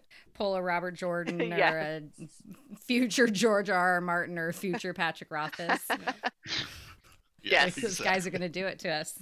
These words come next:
Speaker 1: I feel it in my bones. All right, A P, so your, your worst nightmare genre is?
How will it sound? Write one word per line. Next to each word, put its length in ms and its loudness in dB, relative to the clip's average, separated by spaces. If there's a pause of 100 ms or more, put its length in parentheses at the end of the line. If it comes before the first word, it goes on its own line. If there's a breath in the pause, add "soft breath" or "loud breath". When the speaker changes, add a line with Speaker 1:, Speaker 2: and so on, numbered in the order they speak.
(140)
Speaker 1:
I 40 -18 (140)
feel 220 -4
it 200 -6 (300)
in 60 -10
my 100 0
bones. 640 -4 (960 soft breath)
All 80 2
right, 200 2
A 160 0
P, 180 -2
so 340 -2
your, 380 -2
your 200 -2
worst 520 -4
nightmare 640 -2
genre 500 -2
is? 540 -8